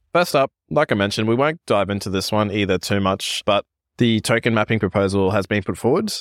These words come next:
by the Treasury in, in Australia. So again, this is the big piece of legislation that's looking to be built to map out everything from crypto asset services. How do crypto assets get defined and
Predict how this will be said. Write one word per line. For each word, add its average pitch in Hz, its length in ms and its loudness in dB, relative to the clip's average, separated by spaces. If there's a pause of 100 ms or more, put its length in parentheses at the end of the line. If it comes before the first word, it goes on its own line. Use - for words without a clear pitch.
(100)
by 95 140 2
the 92 100 -2
Treasury 175 420 0
in, 175 160 -4
in 101 140 0
Australia. 147 420 2
So 110 280 0 (420)
again, 113 420 2
this 117 220 -2
is 101 180 0
the 107 140 0
big 95 340 -2
piece 101 320 0
of 92 140 2
legislation 101 840 0
that's 92 340 0
looking 101 260 0
to - 60 -6
be 101 100 2
built 107 480 -2
to 92 340 2
map 117 400 0
out 98 160 2
everything 107 380 2
from 95 180 -2
crypto - 340 0
asset 95 240 -2
services. 151 640 0 (200)
How 113 280 2
do 113 140 2
crypto - 260 0
assets 98 320 -2
get - 160 -6
defined 120 480 0
and 95 240 0